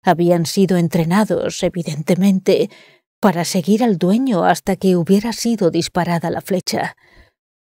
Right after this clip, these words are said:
Esa parte del cuadro era interesante, pero simple.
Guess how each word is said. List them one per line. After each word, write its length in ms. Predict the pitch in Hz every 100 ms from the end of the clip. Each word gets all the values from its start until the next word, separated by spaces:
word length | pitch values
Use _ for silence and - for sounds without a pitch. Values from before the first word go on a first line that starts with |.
| _ _ _ _ _ _ _ _ -
Esa 320 | 254 - 226
parte 400 | - 175 143 190
del 180 | 165 160
cuadro 600 | - 185 185 190 175 -
era 240 | 220 220
interesante, 1120 | 220 185 190 170 160 - 208 202 208 175 151 - _ _ _
pero 260 | - 190 165
simple. 720 | - 185 156 202 143 175